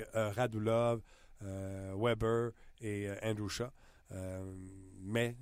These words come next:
les gens, ce qu'ils voulaient surtout parler, c'était de l'histoire de Max Pacioretty. Michel Therrien, l'aimes-tu, Max Pacioretty ? Puis il l'a-tu dit ou il l'a pas dit ?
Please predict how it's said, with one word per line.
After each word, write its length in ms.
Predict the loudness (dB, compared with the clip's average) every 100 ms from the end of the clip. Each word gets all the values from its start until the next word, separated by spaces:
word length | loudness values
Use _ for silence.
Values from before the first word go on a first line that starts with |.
| -2
les 160 | 0
gens, 180 | 2 0
ce 100 | -2
qu'ils 140 | -6
voulaient 180 | -4 0
surtout 320 | 0 -2 -2
parler, 400 | -4 -4 -4 -8 -10 -18 -20 -20
c'était 240 | -12 -6 -6
de 60 |
l'histoire 400 | -4 -2 0 0
de 40 | 0
Max 360 | 0 0 0
Pacioretty. 680 | -8 -6 -4 -4 -4 -8 -10 -8 -6
Michel 280 | 2 6 6
Therrien, 360 | 6 4 4 4
l'aimes-tu, 420 | 6 4 4 6
Max 200 | 6 6
Pacioretty ? 520 | 6 6 6 4 4
Puis 200 | -4 -4 -2
il 160 | 2 6
l'a-tu 280 | 6 4
dit 200 | 4 8 8
ou 80 | 6
il 100 | 6
l'a 100 | 4
pas 200 | 6 4
dit ? 260 | 4 -8